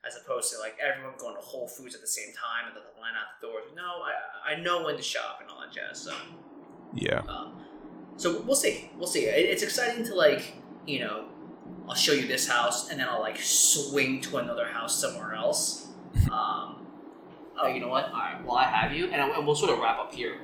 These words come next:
Speaker 1: because, uh, I know that it's starting to get late. Um, I just wanted to share with you another house that, like, just goes to show you that, like, we're so early in the process. Like, we're, we're nowhere near as, um, focused, I, I'd say, as you were at one point.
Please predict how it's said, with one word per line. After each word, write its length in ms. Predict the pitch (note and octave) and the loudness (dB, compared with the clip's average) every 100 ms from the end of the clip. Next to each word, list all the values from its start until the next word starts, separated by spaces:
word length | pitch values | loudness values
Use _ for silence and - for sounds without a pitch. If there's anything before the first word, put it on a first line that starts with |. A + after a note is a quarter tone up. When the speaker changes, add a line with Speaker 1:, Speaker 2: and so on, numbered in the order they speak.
| - | -10
Speaker 1:
because, 380 | A2+ G2+ - | -6 -6 -6
uh, 360 | D#2+ E2 B1+ - - | -6 -6 -6 -8 -12
I 60 | A#2 | -10
know 120 | G2 | -8
that 280 | F2+ - - | -6 -6 -8
it's 120 | - | -8
starting 240 | - - - | -8 -8 -12
to 40 | |
get 120 | E2+ - | -12 -8
late. 320 | E2 D2 - - - | -8 -10 -12 -14 -12
Um, 300 | - - - - - - - | -10 -12 -14 -16 -16 -16 -8
I 20 | C#3 | -4
just 160 | C3+ | -2
wanted 140 | C#3 A#2 | 0 2
to 60 | A2+ | 4
share 220 | B2+ A#2 | 4 2
with 140 | A2 A2+ | -2 -4
you 240 | G#2+ G#2 | -4 -4
another 280 | A2 A2+ G2+ | -6 -8 -10
house 540 | - A2+ A2+ G#2 - | -6 0 0 0 -2
that, 180 | G#2 F2 | -4 -4
like, 300 | - - F2+ - - - - | -4 -6 -6 -12 -16 -16 -6
just 200 | F#3 - | 2 6
goes 180 | G#3 G3 | 8 6
to 60 | D3+ | 6
show 220 | - B2 | 6 6
you 140 | A#2+ | 4
that, 120 | B2+ A#2 | 2 0
like, 300 | A2 - - | -2 -2 0
we're 140 | C3+ | 4
so 720 | - - D3+ C3 C3 C3+ - - B2 | 6 8 8 6 4 2 -2 -6 -4
early 360 | B2+ C3 C3 C#3 | -2 -2 0 -2
in 100 | A#2+ | -2
the 80 | - | 0
process. 800 | A#2 A2+ - D#3+ E3+ - - - - - | 4 4 4 2 2 0 -2 -8 -14 0
Like, 220 | C#3+ C#3 | 2 2
we're, 260 | E3+ E3 D3+ | 6 8 8
we're 200 | D#3+ E3 | 8 10
nowhere 420 | F#3 F#3 D3+ C3+ | 10 12 10 10
near 500 | C3 C3+ B2+ A#2+ A2+ - | 0 0 0 -2 -6 -2
as, 540 | A#2+ A2 A2+ A2+ - A#2 | 0 0 -2 -6 -4 0
um, 520 | A2 G#2 G2+ F#2+ - - - - - - - | 2 2 0 -4 -10 -14 -16 -16 -16 -16 -14
focused, 760 | - - - C#3 - A2+ - A2+ | -10 -4 2 4 2 2 0 0
I, 340 | A#2 A2+ A#2+ | -8 -6 -4
I'd 100 | B2 | 0
say, 300 | - B2+ A2+ | 0 2 0
as 200 | A2+ - | -4 -6
you 160 | A#2+ C3 | -6 -4
were 300 | D#3 E3+ - | -4 -4 -4
at 120 | F#3+ | -4
one 120 | G3 | -4
point. 280 | - A3+ A3 | -6 -6 -6